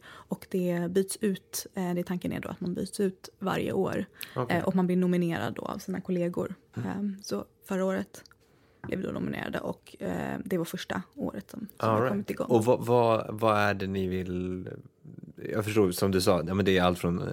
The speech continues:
Speaker 2: anställningsprocesser till liksom samarbeten och sådär. Men hur, hur jobbar ni aktivt med det? Vad är det ni vill föra in annat än bara medvetenhet?
Speaker 1: Mm, det är en, eh,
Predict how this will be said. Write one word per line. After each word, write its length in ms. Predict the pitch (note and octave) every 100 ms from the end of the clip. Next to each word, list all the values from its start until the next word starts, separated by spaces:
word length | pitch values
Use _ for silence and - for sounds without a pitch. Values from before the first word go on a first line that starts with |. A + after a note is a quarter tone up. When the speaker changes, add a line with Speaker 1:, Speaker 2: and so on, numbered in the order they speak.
| -
Speaker 2:
anställningsprocesser 880 | - G2+ F#2 E2+ - F2+ F2+ - F#2
till 400 | - E2 E2+ F#2
liksom 340 | F2+ F2 E2+
samarbeten 560 | F2 F#2+ F2 F2+ F2+ F2+
och 60 | F2+
sådär. 120 | F2+
Men 320 | F#2+ G2+ G2 G2 - - _
hur, 320 | - G2+ G2
hur 120 | G#2 G#2+
jobbar 280 | G#2 G#2+
ni 120 | G2 G2
aktivt 480 | A2 - G2+ F#2
med 120 | - G2
det? 160 | G2
Vad 220 | F#2 F#2+ F#2+
är 80 | F#2+
det 60 |
ni 120 | F#2
vill 360 | F2+ F#2 F2+ F#2 - _ _ _
föra 240 | - F#2+ F#2+
in 400 | G#2+ F2+ F2+ F#2
annat 340 | - F#2 E2+ -
än 120 | F2+
bara 420 | F2+ E2+ D#2+ E2 - - - - - _ _ _ -
medvetenhet? 840 | F#2 F2 E2+ - G2 A#2 - - -
Speaker 1:
Mm, 260 | B3 C4+ C#4 -
det 360 | A#3 A3+ A#3 A3+
är 60 |
en, 200 | A3 A3
eh, 400 | G#3+ G3+ G3 F#3+